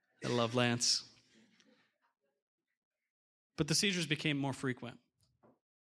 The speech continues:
And instead of one a night, they'd be three, four, or one time there was five seizures in one evening.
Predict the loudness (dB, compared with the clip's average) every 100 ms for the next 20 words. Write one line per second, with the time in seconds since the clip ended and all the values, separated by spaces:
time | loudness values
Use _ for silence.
0 | _ -2 2 4 2 2 0 0 2 2
1 | 0 -2 -2 0 -2 -4 0 2 4 2
2 | -2 -2 -2 0 2 2 -2 -14 _ -2
3 | -2 0 0 0 -2 -2 -2 0 2 0
4 | 0 -2 -2 -2 -2 -2 -4